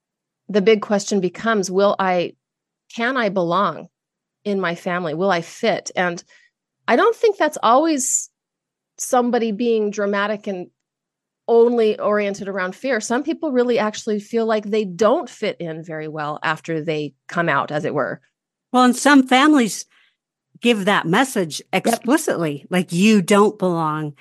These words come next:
Speaker 2: You have betrayed us. I'm so disappointed in you."
Speaker 1: Yeah. And so I, I think that's sort of a problem. That's a bug in the system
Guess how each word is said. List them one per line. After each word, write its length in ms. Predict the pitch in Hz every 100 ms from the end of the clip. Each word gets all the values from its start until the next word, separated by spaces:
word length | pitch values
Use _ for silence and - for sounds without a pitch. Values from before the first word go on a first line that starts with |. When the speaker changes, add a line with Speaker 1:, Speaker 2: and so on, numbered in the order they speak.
| _ _ _ -
Speaker 2:
You 380 | 165 190 208 180
have 240 | 196 151
betrayed 480 | 180 170 208 196 170
us. 360 | 147 143 - - _ _ - 180 -
I'm 200 | 190 196
so 260 | - 208 190
disappointed 800 | 185 170 190 - 233 226 190 160
in 200 | 151 156
you." 340 | 143 139 143 _ _ _ _ _ _ -
Speaker 1:
Yeah. 200 | 262 226 _ _
And 160 | 233 220
so 240 | 220 214 -
I, 380 | 214 226 226 - _ _ _ _ _ 226
I 240 | 262 254 _ _
think 260 | - 240 220
that's 520 | 226 208 - - - _ _ _ _ _ _ _ _ _
sort 240 | - 254 233
of 100 | 208 -
a 220 | 196 180 _ _ -
problem. 420 | 214 208 233 269
That's 220 | 233 226
a 40 | 208
bug 240 | 202 208
in 120 | 214
the 60 | 190
system 360 | - 208 -